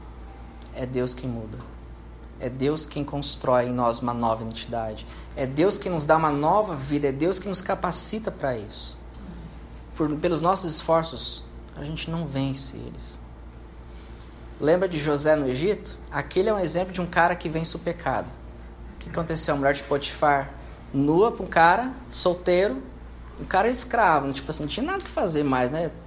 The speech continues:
Não podia nem ir pra praia. Aparece uma mulher nua pra ele. O que que o cara fez? Correu.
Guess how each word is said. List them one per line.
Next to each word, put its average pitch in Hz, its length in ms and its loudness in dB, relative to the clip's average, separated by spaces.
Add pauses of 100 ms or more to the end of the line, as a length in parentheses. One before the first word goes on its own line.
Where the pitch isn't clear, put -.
(540)
Não 180 80 -6
podia 214 280 2
nem 254 160 0
ir 302 40 -6 (120)
pra 262 120 0
praia. 135 480 4 (760)
Aparece 185 440 2
uma 202 100 0
mulher 185 260 4
nua 160 280 2
pra 151 240 2
ele. 117 260 -2 (180)
O - 20 -20
que - 120 -4
que - 100 -8
o - 40 -10
cara 185 220 4
fez? 135 500 -2 (840)
Correu. 123 560 -2